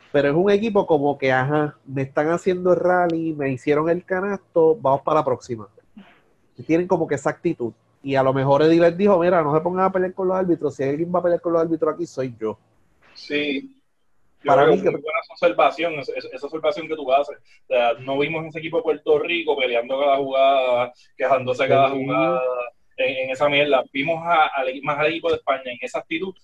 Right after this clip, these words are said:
Speaker 2: que al equipo de Puerto Rico, y para mí es positivo, porque tú te tienes que enfocar
Speaker 1: Sí.
Speaker 2: en ganar, olvídate de los árbitros y ponte a jugar.
Speaker 1: Porque eso, a lo mejor, aunque sea un jugador de Puerto Rico peleando con los árbitros,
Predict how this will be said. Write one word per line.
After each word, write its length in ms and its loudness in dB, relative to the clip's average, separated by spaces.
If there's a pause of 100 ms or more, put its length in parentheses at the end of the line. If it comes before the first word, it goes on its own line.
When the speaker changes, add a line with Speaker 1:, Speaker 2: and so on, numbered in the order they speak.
(140)
Speaker 2:
que 80 0
al 80 4
equipo 160 0
de 20 4
Puerto 220 -4
Rico, 140 -2
y 20 -8
para 280 2
mí 100 -6
es 140 -8
positivo, 640 -4
porque 160 -10
tú 60 -12
te 100 -10
tienes 220 -8
que 60 -6
enfocar 340 0
Speaker 1:
Sí. 80 -2
Speaker 2:
en 60 -10
ganar, 240 -6 (120)
olvídate 260 -6
de 60 0
los 160 -6
árbitros 300 -6
y 40 -20
ponte 240 -12
a 40 -4
jugar. 260 -6 (720)
Speaker 1:
Porque 520 2
eso, 540 2
a 80 4
lo 120 2
mejor, 260 2 (180)
aunque 340 0
sea 200 -4
un 180 -4
jugador 560 4
de 140 2
Puerto 360 0
Rico 320 0
peleando 460 0
con 180 0
los 160 2
árbitros, 500 -2